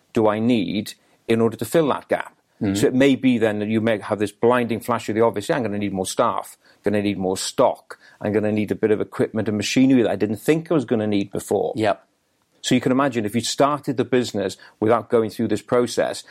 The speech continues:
Speaker 1: you're six to nine months into it, and then you suddenly realise, "Oh, there's another twenty thousand pounds spend I've now got to go through because I didn't realise I had this issue."
Speaker 2: Yeah, and I guess when you're going to ask for finance and the bank manager is gonna ask these questions 'cause they've done it so many times before,
Speaker 1: Hmm.
Speaker 2: if you've done all this work, you're pre-prepared.
Speaker 1: Yes.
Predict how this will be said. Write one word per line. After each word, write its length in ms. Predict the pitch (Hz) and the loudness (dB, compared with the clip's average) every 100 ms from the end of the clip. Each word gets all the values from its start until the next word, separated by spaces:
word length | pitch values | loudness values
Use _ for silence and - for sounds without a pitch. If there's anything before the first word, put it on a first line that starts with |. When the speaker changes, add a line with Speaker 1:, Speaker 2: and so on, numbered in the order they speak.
| - - | -10 -4
Speaker 1:
you're 120 | - | -2
six 280 | - 135 - | 0 -4 -2
to 100 | 120 | 0
nine 180 | 113 110 | 0 -2
months 180 | 107 | -2
into 280 | 120 120 98 | 0 0 -2
it, 20 | |
and 80 | - | -2
then 80 | 107 | 0
you 60 | 110 | -2
suddenly 320 | - 117 104 | -2 -2 0
realise, 300 | 107 117 95 | 2 2 0
"Oh, 120 | 110 107 | -2 -2
there's 160 | 107 | -2
another 240 | 107 104 101 | -2 -2 -4
twenty 260 | - 92 | -4 -4
thousand 360 | 95 101 101 98 | -2 -2 -2 -4
pounds 280 | 104 104 - | -6 -4 -6
spend 640 | - 131 98 92 98 101 - - | -2 0 0 -6 -10 -10 -18 -8
I've 220 | - 113 104 | -2 0 2
now 320 | 117 117 110 | 0 2 0
got 160 | 113 | 0
to 180 | 107 107 - - | 0 -2 -6 2
go 200 | 117 113 | 2 2
through 440 | - 92 90 107 - _ | -4 -4 -2 -2 -8 _
because 180 | 113 113 | -2 0
I 100 | 113 | 0
didn't 240 | 120 120 | -2 0
realise 280 | 127 127 117 | 2 2 2
I 120 | 110 | 0
had 220 | 127 120 | -2 -4
this 200 | 131 123 | -4 -2
issue." 360 | 156 - 104 - - | -2 0 -2 -2 -4
Speaker 2:
Yeah, 140 | 120 | -2
and 80 | 117 | 0
I 60 | |
guess 200 | 123 156 | 2 0
when 120 | - 113 | 0 0
you're 80 | |
going 100 | 113 | 2
to 120 | 110 110 | 4 4
ask 200 | 107 - | 2 -4
for 80 | |
finance 600 | 107 139 139 104 90 - 117 | -4 0 0 0 -4 -6 -6
and 120 | 101 | -2
the 60 | |
bank 220 | 92 113 117 | 0 0 0
manager 260 | 107 - | -6 -4
is 100 | 104 | -4
gonna 160 | 98 87 113 | -2 0 2
ask 140 | 151 - | 0 -2
these 140 | 95 | -4
questions 340 | 104 - 113 | -4 -4 -4
'cause 40 | 107 | -2
they've 120 | 104 | -2
done 140 | 107 | -2
it 60 | 95 | -2
so 160 | - 110 | -2 -2
many 140 | 98 | -2
times 240 | 90 101 | -2 -2
before, 520 | - - 143 92 107 - - | -4 -2 0 2 -2 -6 -4
Speaker 1:
Hmm. 120 | 120 | 0
Speaker 2:
if 80 | 110 | 0
you've 120 | 98 | 0
done 180 | 123 135 | 0 0
all 100 | 92 | -4
this 200 | 87 - | -6 -2
work, 220 | 98 104 | 0 2
you're 100 | 110 | 0
pre-prepared. 800 | 107 - 117 101 - 123 87 - - | -2 -2 -2 -2 0 0 0 -8 -2
Speaker 1:
Yes. 240 | 117 - | -2 -2